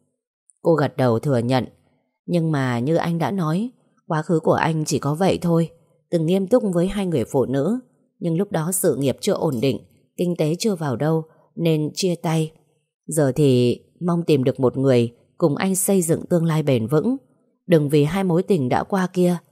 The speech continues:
mà vứt bỏ anh. Hai chữ vứt bỏ khiến cô thấy áy náy. Mùi lòng ngẩng lên nhìn, đôi mắt rưng rưng. Nam cũng có vẻ xúc động,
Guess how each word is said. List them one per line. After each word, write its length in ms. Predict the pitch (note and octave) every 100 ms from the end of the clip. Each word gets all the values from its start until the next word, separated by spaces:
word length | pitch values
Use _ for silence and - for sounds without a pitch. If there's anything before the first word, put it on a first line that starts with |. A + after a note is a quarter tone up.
| -
mà 320 | D3+ C#3+ B2 -
vứt 200 | B3+ B3+
bỏ 240 | C#3+ B2+ -
anh. 240 | C#3 D3+ C#3 _ _ _ _ _ _ _ _ _ -
Hai 240 | F3+ D3
chữ 220 | C#3+ F#3+
vứt 220 | F3+ F3+
bỏ 280 | F3 D#3 A#2+
khiến 300 | - D3+ D3+
cô 200 | F#3 F3+
thấy 160 | D#3+ D#3
áy 240 | - D#3
náy. 360 | E3+ D#3 F3+ B3+ _ _ _ E3+
Mùi 220 | D#3 C3
lòng 300 | C#3+ C3 B2
ngẩng 180 | C3+ A#2
lên 240 | F3+ F#3
nhìn, 280 | D3 B2+ A2 - _ _ -
đôi 140 | F3+
mắt 180 | E3 G#3+
rưng 280 | - F3 D#3
rưng. 320 | D3 D#3 C#3+ C#3 _ _ _ _ -
Nam 300 | E3+ D#3 D3
cũng 140 | F3
có 160 | F#3 E3+
vẻ 160 | F#3+ A#2+
xúc 260 | - B3
động, 220 | D#3+ C3